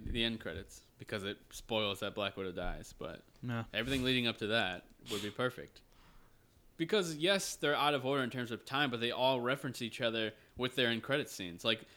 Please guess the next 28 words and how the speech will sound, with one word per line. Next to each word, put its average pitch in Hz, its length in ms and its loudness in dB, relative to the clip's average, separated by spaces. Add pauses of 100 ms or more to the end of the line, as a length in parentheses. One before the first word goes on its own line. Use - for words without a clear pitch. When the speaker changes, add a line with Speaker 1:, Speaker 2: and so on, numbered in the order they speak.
(120)
Speaker 1:
a 131 40 -4
lot 135 100 8
of 143 80 4
the 143 60 0
end 127 140 0
credit 131 180 0
scenes 127 240 -4
wouldn't 123 220 -2
make 113 160 -2
sense 135 260 -4
if 113 140 -6
you 110 100 -2
watched 110 280 -2
them 107 100 -6
before 107 400 -2
the 101 140 -6
movie 104 240 -6
you're 92 80 -6
supposed - 400 -6
to 92 80 -6
in 90 80 -8
terms 98 260 -6
of, 92 140 -8 (600)
of 107 200 -6
release 101 320 -2
order. 90 260 -6 (560)
Speaker 2:
Hmm. 123 240 -6 (380)
Yeah. 117 240 0